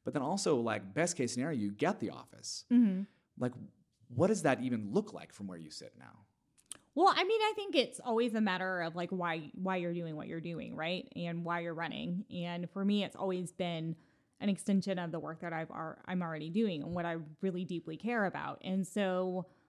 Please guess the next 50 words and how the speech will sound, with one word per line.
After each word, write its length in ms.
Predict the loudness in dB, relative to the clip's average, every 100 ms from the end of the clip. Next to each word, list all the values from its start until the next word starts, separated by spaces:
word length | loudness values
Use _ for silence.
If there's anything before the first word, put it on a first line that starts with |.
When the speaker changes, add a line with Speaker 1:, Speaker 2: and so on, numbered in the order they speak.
| _ -2
Speaker 2:
while 540 | 2 4 4 4 0
we 260 | 2 2 4
were 280 | 2 2
immersed 360 | 2 0 0 4
in 100 | 4
these 160 | 4 0
election 300 | -6 0 0
hearings 360 | 0 -2 -4
last 280 | -6 -8 -6
year 380 | -4 -4 -4 -6 -6
and 220 | -6 -4
they 100 | -4
brought 420 | -2 0 0 0
Rudy 260 | -2 -2 -4
Giuliani 600 | -4 -4 -4 -2 -2 -2
and 120 | -6
Trump's 340 | -2 0 0 -2
team 260 | -4 -4
in, 240 | -4 -6 -6
I 200 | -4 -2
understood 680 | -2 -4 -8 -2 0 0 -2
what 280 | -4 -4 -4
we 100 | -6
were 120 | -8
facing 480 | -6 -2 -2 -4 -6
in 180 | -4 -6
terms 540 | -4 -6 -4 -6 -8 -10
of, 340 | -4 -2 -2 -4 -10 _ _ _
if 80 | 0
I 160 | 2 2
speak 260 | 0 0
up 120 | 2 2
in 80 |
these 180 | 2 2
committee 300 | 4 6 6
hearings 560 | 6 4 4 4 2 0
and 200 | -4 -2
I 80 | -2
push 220 | 0 0
back 240 | 4 2 6
on 160 | 6
this, 240 | 6 6 0 -4
I 240 | 0 2 2 0
am 220 | 0 2 2
going 400 | 2 0 -2 -2
to 80 |
be 120 | -2 -4
a 40 |
target 440 | -4 -4 -4 -8 -6
for, 460 | -2 0 0 -4